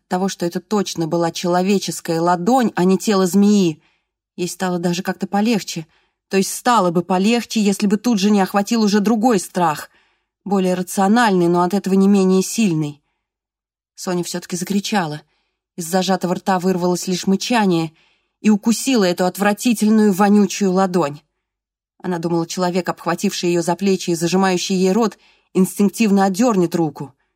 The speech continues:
Но, видимо, ладонь его была настолько грубой, что он её укуса даже не почувствовал. «Не ори», проговорил он хриплым шёпотом.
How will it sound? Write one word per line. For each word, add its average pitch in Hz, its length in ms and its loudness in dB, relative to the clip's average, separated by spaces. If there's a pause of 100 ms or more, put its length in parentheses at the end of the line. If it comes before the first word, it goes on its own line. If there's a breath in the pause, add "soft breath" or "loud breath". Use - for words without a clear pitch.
(360)
Но, 170 100 -4
видимо, 170 280 -2
ладонь 170 300 -2
его 165 200 -2
была 170 220 -2
настолько 175 440 -2
грубой, 170 580 0 (440)
что - 220 -6
он 175 80 2
её 180 280 0
укуса 175 420 -2
даже 160 260 -2
не 160 80 0
почувствовал. 156 720 -8 (1120)
«Не 139 240 -6
ори», - 500 -14 (920)
проговорил 135 560 -8
он 131 100 -8
хриплым 131 420 -12
шёпотом. - 560 -14